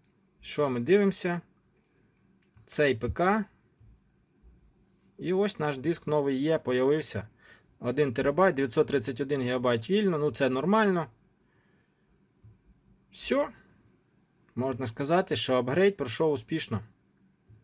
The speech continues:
Після цього всього ми, е, просто вимикаємо ноутбук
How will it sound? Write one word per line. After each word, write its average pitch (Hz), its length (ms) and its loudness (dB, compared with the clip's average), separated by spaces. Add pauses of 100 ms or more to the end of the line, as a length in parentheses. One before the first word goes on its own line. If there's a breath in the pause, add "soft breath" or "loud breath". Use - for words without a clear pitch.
(960)
Після 160 340 2
цього 151 340 2
всього 123 500 2 (2250 soft breath)
ми, 147 300 4 (140)
е, 131 240 0
просто 123 580 4 (1200)
вимикаємо 139 680 0
ноутбук 180 540 0